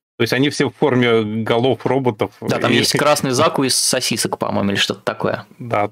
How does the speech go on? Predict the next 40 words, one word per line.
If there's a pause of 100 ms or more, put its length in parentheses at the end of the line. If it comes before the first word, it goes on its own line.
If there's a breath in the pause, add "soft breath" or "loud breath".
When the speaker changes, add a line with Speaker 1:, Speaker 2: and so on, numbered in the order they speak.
(120)
Speaker 1:
там,
там
<laughs>
местами
выглядит
очень
стремно,
вот
этот
с (120)
куриными
крылышками,
например,
<laughs>
который
Speaker 2:
Да.
Speaker 1:
изображает
крылья (120)
Speaker 2:
Старый
Speaker 1:
Гандам
Венка.
Speaker 2:
добрый
наказ
не
играть
с
едой (160)
в
случае
с
Гандамом
не
Speaker 1:
М,
ну,
Speaker 2:
работает.
Speaker 1:
плохо, (140)
плохо
работает
очень,
да.